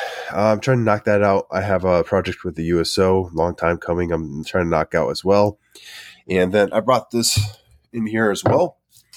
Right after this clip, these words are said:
This is that, uh, axe for an anniversary. I forget what year steel. Ten years? I, I, I'm not, we don't do that, so. Uh, but this is what they want me to make a box for.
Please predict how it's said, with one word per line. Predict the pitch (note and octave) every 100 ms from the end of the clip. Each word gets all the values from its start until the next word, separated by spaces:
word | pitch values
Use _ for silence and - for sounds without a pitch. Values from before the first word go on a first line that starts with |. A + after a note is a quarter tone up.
| _ _ _
This | G2 G2
is | G#2+ F#2
that, | G2+ F2+
uh, | - F2 E2 D2+ - -
axe | F#2+ C3 - - - - _ _ - - A2+ - - _ _ _ -
for | - F#2+ E2+
an | F2
anniversary. | E2 F#2+ D#2+ F2+ - E3 E3+ C3+ - - _ _ _ _ _ - _ F#2
I |
forget | F#2+ G2+ A2+
what | G#2 A2+
year | G#2+ G#2 A2
steel. | G2+ - - G#2 C#3+ D3+ - _ _ _ -
Ten | A2+
years? | D#3 E3 F3 - - _ _ _ _ -
I, | F2+
I, | B1+ C2 -
I'm | E2+
not, | E2+ - - _
we | G2+
don't | F#2 D#2
do | - E2
that, | D#2+ -
so. | - E2 - - - - - - -
Uh, | F#2 F#2
but | F#2+ - -
this | G2+ G#2 G#2
is | F#2+ E2+ - - - -
what | G2+
they | G#2
want | G2 G2+ G2+
me | G2
to | - F#2
make | F2+ F#2
a | E2
box | F#2 G#2 -
for. | E3 -